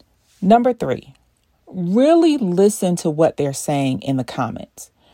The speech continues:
or on their own content. Practice good listening skills, even online. If something isn't clear, you can always ask for clarification in the comments by saying something like,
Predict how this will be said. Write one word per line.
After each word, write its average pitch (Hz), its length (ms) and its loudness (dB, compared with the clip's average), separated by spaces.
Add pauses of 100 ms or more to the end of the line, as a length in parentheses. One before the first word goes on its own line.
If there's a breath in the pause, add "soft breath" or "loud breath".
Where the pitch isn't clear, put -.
(500)
or 214 320 6
on 170 180 0
their 151 160 4 (100)
own 165 240 4
content. - 540 -10 (600)
Practice 311 480 0
good 185 260 0
listening 151 460 -4
skills, 131 500 -8 (180)
even 262 360 2
online. 165 600 0 (720 soft breath)
If 202 120 2
something 330 460 0
isn't 196 300 2
clear, 151 480 -4 (160)
you 226 160 -2
can 226 160 2
always 190 440 2
ask 156 300 4
for 156 100 -4
clarification 151 800 0
in 143 80 -4
the 139 80 -6
comments 190 420 -2
by 139 140 -4
saying 147 320 -4
something 147 320 -6
like, 143 220 -2